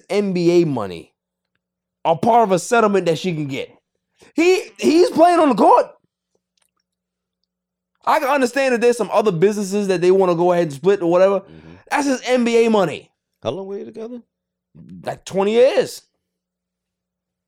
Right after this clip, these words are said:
Speaker 2: Come on. She got it. At that point, she's gotta get a piece.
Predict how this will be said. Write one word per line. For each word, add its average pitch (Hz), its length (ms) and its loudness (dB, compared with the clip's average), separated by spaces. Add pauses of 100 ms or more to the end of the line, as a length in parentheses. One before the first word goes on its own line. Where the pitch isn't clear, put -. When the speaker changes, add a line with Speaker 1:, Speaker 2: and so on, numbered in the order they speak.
(140)
Speaker 2:
Come 85 200 -16
on. 71 160 -20 (500)
She 117 160 -8
got 92 200 -4
it. - 80 -20 (320)
At 113 160 -8
that 151 260 -8
point, 151 340 -10 (300)
she's 117 180 -12
gotta 98 240 -4
get 78 160 -18
a 73 40 -20
piece. 69 380 -18